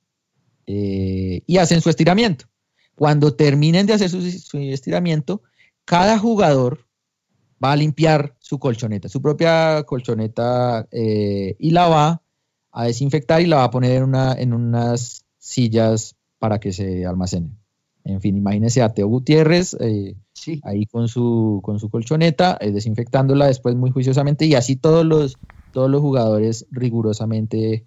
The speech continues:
Speaker 1: con una disciplina envidiable haciendo ese, ese estiramiento final y la desinfección de su colchoneta. Y al final la, la DIMAYOR le aclara, cuando termine el entrenamiento, eh, no hay, no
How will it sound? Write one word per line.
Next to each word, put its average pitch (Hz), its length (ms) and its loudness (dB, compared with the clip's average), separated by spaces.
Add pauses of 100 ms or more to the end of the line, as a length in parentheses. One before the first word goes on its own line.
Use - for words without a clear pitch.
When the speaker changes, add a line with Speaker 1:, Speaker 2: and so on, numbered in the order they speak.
(320)
Speaker 1:
con 117 140 -2
una 107 140 2
disciplina 104 720 0
envidiable 107 800 2 (280)
haciendo 104 640 0
ese, 101 600 -2 (420)
ese 104 200 -4
estiramiento 101 560 0
final 95 320 2
y 95 240 0
la 95 100 0
desinfección 95 440 -4
de 90 100 -4
su 104 100 -4
colchoneta. - 520 0 (1080)
Y 220 440 2
al 135 180 4
final 190 400 4
la, 170 160 4 (260)
la 120 120 -2
DIMAYOR 113 320 0
le 123 80 0
aclara, 127 320 -2 (240)
cuando 131 360 2
termine 131 360 2
el 175 80 4
entrenamiento, 196 800 2 (420)
eh, 98 520 -4 (760)
no 139 260 4
hay, 160 320 4
no 143 300 4